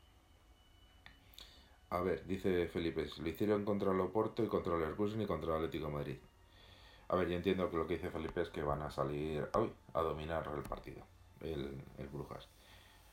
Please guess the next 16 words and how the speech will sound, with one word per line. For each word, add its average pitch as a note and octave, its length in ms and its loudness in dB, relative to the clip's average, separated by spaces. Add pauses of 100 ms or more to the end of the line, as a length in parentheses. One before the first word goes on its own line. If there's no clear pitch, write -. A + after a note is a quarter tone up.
(220)
Bueno, C#2+ 240 -4
vamos D2+ 200 -6
a C#2 100 0
ver. C#2 120 -4 (800)
Vamos E2+ 220 -2
a E2+ 100 4
ver F2+ 80 2
cómo F2 180 -2
lo E2 120 0
tiene. D#2+ 480 -4 (140)
Lo E2 100 -2
que - 100 0
está - 400 0
claro B2 220 8
es B2 80 2
que G2 300 2